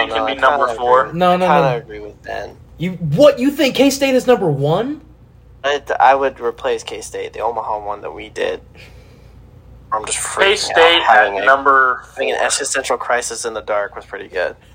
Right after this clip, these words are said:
Speaker 2: K-State at number four.
Speaker 3: Nice rip, too bad. Er, t-, nice rip, ba-, but it's foul. That one alone just puts it over K-State. Just for that. I,
Speaker 2: K-State's
Speaker 3: I,
Speaker 2: at number four.
Speaker 3: hang on, Ben. You don't know the clip I'm talking about.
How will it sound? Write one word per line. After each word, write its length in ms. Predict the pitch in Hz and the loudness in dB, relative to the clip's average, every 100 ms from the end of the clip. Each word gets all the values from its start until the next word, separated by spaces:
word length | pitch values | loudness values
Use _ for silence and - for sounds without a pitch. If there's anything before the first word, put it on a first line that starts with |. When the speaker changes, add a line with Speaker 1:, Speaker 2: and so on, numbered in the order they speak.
| - - _ - | -20 -20 _ -6
Speaker 2:
K-State 520 | 160 170 - 151 156 | -2 -2 0 2 2
at 100 | 135 | 2
number 260 | 135 127 120 | -2 -2 -4
four. 500 | - 110 104 101 - - - - - - - | -4 -8 -8 -8 -12 -20 -20 -20 -20 -20 -4
Speaker 3:
Nice 460 | 180 269 277 277 | 0 4 4 2
rip, 320 | 247 285 247 - | 4 6 6 2
too 100 | 240 | 2
bad. 240 | 233 220 | 4 6
Er, 220 | 214 165 175 - - | 6 2 -6 -20 -18
t-, 220 | - 277 233 | 4 4 4
nice 360 | 254 277 262 | 2 2 2
rip, 320 | 269 269 233 170 | 4 6 6 4
ba-, 340 | 226 233 190 | 6 6 4
but 160 | 247 240 | 6 4
it's 140 | 233 | 4
foul. 400 | - 220 202 151 | -2 0 2 2
That 200 | 120 220 | 2 2
one 160 | 262 220 | 4 4
alone 720 | 180 156 147 156 156 135 123 | 2 2 2 2 2 0 -4
just 400 | 131 123 - - | -10 -10 -12 -6
puts 260 | 156 147 147 | -2 0 0
it 60 | |
over 220 | 127 123 117 | -2 0 -4
K-State. 680 | 127 120 - 110 98 87 - _ - - - - - - _ | -6 -8 -8 -8 -8 -12 -18 _ -20 -20 -20 -20 -20 -20 _
Just 320 | - 147 - | -8 -6 -8
for 120 | - 139 | -8 0
that. 240 | 135 - | 0 2
I, 40 | 160 | 0
Speaker 2:
K-State's 520 | 160 135 160 151 - | 2 2 2 2 0
Speaker 3:
I, 40 | |
Speaker 2:
at 100 | - | 0
number 220 | 143 135 123 | 2 2 2
four. 320 | - 107 101 | 0 -2 -2
Speaker 3:
hang 180 | 139 143 | -2 -2
on, 220 | 110 98 | -4 -2
Ben. 300 | 147 127 120 | 0 0 -2
You 100 | 147 | -4
don't 160 | 170 143 | -2 0
know 140 | 143 | 0
the 100 | 139 | 0
clip 240 | - 143 131 | -2 -4 -2
I'm 100 | 123 | -4
talking 300 | 127 117 110 | -2 -4 -4
about. 400 | 98 95 87 | -8 -8 -8